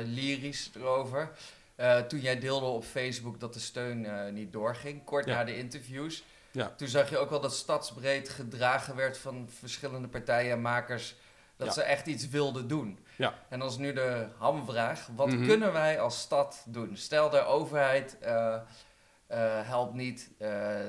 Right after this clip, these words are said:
Speaker 1: met de gemeente val je net buiten de regelingen.
Speaker 2: Ja.
Speaker 1: Wat, wat kunnen wij voor jou doen?
Speaker 2: Nou ja, eh, eten bestellen gewoon, natuurlijk, bij ons. Eh,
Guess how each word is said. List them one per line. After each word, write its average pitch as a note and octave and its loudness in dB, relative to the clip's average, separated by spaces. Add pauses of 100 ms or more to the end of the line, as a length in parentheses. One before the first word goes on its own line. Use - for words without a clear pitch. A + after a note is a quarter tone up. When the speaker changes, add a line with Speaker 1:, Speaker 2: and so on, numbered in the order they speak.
(200)
Speaker 1:
met A#2 -4
de - -10
gemeente C3+ 2
val C3 4
je C3+ 2
net B2+ 0
buiten B2 4
de B2 -2
regelingen. B2 -2
Speaker 2:
Ja. B2+ 8
Speaker 1:
Wat, - 2
wat C#3+ 2
kunnen D#3+ -4
wij C#3+ 4
voor C3 -2
jou B2 -2
doen? B2+ -8 (380)
Speaker 2:
Nou B2+ 2
ja, G#2+ 4
eh, A2 2 (160)
eten C3 0
bestellen C3 0
gewoon, C#3+ -4 (220)
natuurlijk, C3 -6
bij A#2+ 2
ons. B2 -4 (280)
Eh, A#2 -2